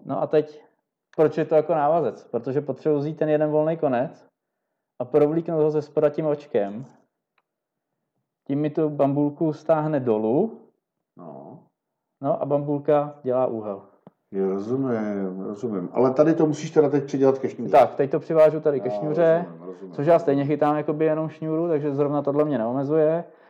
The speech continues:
Speaker 1: Samozřejmě na vlasci už by to bylo divný svazovat
Speaker 2: Hmm.
Speaker 1: vlasec s vlascem.
Speaker 2: Hmm. A spoj nahoře autíčka?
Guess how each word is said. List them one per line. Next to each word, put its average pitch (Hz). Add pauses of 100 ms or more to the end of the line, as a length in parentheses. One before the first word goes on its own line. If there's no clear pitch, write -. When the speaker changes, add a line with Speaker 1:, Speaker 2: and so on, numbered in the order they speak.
(140)
Speaker 1:
Samozřejmě 147
na 139
vlasci 139
už 147
by 135
to 143
bylo 147
divný 123
svazovat 123
Speaker 2:
Hmm. 120
Speaker 1:
vlasec 117
s -
vlascem. 131
Speaker 2:
Hmm. 147 (460)
A 151
spoj 151
nahoře 143
autíčka? 151